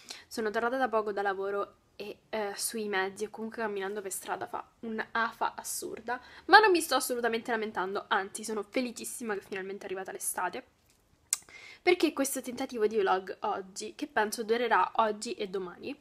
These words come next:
Allora, <laughs> sì, ora mi lamento, mi lamento con me stessa per la mia sbadataggine e cretinaggine. In pratica avevo girato il video che doveva andare online venerdì sul canale, perché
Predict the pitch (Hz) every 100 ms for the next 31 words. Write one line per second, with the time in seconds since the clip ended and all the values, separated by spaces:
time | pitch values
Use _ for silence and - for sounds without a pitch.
0 | - - - - - - - _ _ _
1 | - 440 302 294 294 - - - - -
2 | - - - 330 185 - 208 - 196 311
3 | 330 339 262 165 185 - 220 - _ 254
4 | 262 269 302 285 220 214 - 233 220 214
5 | 196 202 196 - 208 202 196 208 196 190
6 | 202 196 190 - - - 196 190 196 180
7 | 180 202 208 247 - - - - - 247
8 | 277 269 277 226 202 196 214 190 175 214
9 | 214 214 254 262 262 269 - - - -
10 | 220 220 208 220 202 202 202 175 190 190
11 | 196 196 202 202 190 - 190 - 175 175
12 | 185 - - 208 - 202